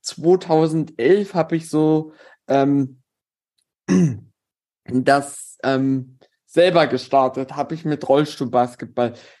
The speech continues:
gestartet. Es war aber so, ich hab's ja gerade schon, äh, gesagt,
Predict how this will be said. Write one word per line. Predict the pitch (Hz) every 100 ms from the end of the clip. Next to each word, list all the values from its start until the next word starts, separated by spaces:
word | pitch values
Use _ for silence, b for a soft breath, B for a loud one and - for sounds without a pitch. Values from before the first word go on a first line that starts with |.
| _
gestartet. | 143 127 135 127 127 135 123
Es | 135 -
war | 143 147 180
aber | 156 151 147
so, | 143 147 170 190 b b _
ich | -
hab's | 151 -
ja | 160 135 -
gerade | - - 160 160
schon, | 160 165 160 160 151 -
äh, | 135 143
gesagt, | 143 147 143 143 165